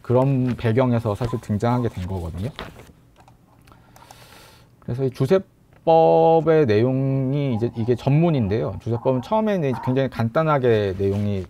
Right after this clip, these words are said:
있어요. 그래서 이 주목할 부분이 제일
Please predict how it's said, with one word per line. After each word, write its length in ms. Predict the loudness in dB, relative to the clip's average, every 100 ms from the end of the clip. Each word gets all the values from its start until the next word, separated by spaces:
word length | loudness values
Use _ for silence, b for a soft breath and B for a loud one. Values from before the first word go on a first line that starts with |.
| -14
있어요. 380 | -12 -4 -4 -4
그래서 280 | -6 -4 -6 B B B B -4
이 120 | -4
주목할 520 | -2 0 2 2 0
부분이 640 | 0 -2 -2 -2 -4 -4 -6 -14 B B B B B -6
제일 420 | -2 0 0 -6